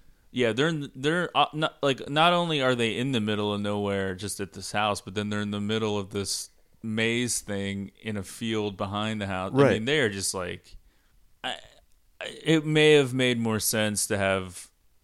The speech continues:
Speaker 1: at least Cole die here.
Speaker 2: Yeah.
Speaker 1: 'Cause it just was like, how in the world would he survive this? I don't know.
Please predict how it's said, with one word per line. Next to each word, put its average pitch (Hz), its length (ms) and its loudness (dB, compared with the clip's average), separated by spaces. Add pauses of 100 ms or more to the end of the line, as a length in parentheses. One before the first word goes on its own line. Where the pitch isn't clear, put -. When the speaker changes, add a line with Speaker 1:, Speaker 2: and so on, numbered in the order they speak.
(100)
Speaker 1:
at 120 140 -2
least 110 540 -2
Cole 95 340 0
die 85 380 -4
here. 90 200 -6
Speaker 2:
Yeah. 131 240 8
Speaker 1:
'Cause 107 160 0
it 113 80 -2
just 107 300 -2
was 92 240 -6
like, 90 480 -8
how 131 340 -2
in 101 80 -4
the 92 80 -6
world 90 300 -4
would 90 100 -8
he 95 120 -10
survive 87 480 -6
this? 85 200 -8
I 90 140 -8
don't 82 220 -12
know. 85 340 -10